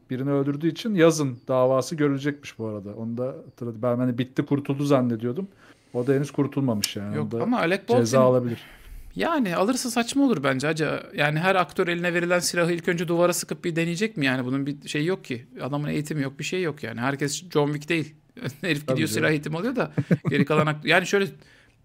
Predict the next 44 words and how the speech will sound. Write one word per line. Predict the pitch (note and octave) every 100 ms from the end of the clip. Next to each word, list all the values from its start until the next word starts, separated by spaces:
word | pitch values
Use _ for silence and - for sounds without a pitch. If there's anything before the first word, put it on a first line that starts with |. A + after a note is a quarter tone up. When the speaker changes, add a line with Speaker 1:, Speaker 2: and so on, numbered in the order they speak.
| -
Speaker 2:
Amerika'da | D3 F3+ F#3+ F#3+
her | G#3
gün | F#3+ F3+
bin | A3
tane | A3 E3 F3+
polisiye | G3 F#3 - F#3
dizi | F#3+
çekiyorlar, | G#3+ G#3+ D#3 B2
anladın | B2+ C#3+ B3 A3
mı? | B2 -
Hani | C#3+ C#3 - - _ _ _ _ _
hepsinde | - D3 D3+ C#3+ E3+
bam | F3 E3+
bam | E3 D#3+
millet | E3 E3 D#3 D#3
silahı | F3 E3 E3
birbirine | E3 D#3+ E3
sav-, | D3+ F3 E3+ - - - -
ya | E3 F3
şu | F3
American | F3+ G3 G3+ G#3
Fiction'da | A3+ G#3 A3+ E3+
bile | F3+
silahlı | - G3 E3+ F3+
sahne | G#3 G3 G#3
var | E3+
şimdi, | C3+ C3 C3
anladın | C#3 D#3+
mı? | F#3
Yani | C3+ C3+ C#3+ C#3 - -
Speaker 1:
Evet | A#2 A#2+ A#2 -
ya. | A2+ A#2 - D#3 G3
<laughs> | - G3 - F3
Speaker 2:
silahlı | E3+ F3 F#3
sahne | F#3 F3+ F3+
Amerika'da | F3+ F#3+ F#3 E3+ F#3
her | G3+
gün | D#3
yapılan | E3 E3+ C3+ D3
bir | C4+
şey. | E4+ F3+
Hiçbirinde | - G#3+ - D3+ C#3
adam | D3 F#3
ölmüyor. | D4 D4 A3+ B2+